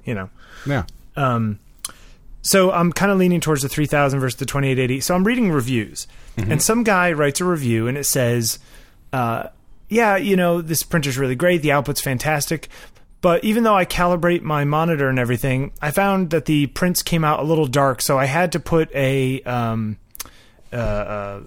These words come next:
Speaker 1: uh, like, a curve, basically, like, an adjustment layer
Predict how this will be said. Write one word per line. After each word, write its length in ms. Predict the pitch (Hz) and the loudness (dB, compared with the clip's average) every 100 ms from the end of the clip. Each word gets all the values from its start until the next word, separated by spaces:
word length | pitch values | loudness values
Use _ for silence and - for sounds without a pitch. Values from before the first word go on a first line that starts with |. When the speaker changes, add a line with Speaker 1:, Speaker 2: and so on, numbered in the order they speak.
| - | -12
Speaker 1:
uh, 220 | 113 - | -10 -12
like, 200 | - 131 127 | -10 -8 -6
a 40 | |
curve, 400 | - 170 143 98 | -2 2 2 2
basically, 320 | 113 101 - | -2 -4 -6
like, 80 | 104 | -6
an 80 | 113 | -4
adjustment 460 | 113 156 147 143 117 | 0 2 2 -2 -2
layer 440 | 113 113 104 98 | 0 0 -2 -6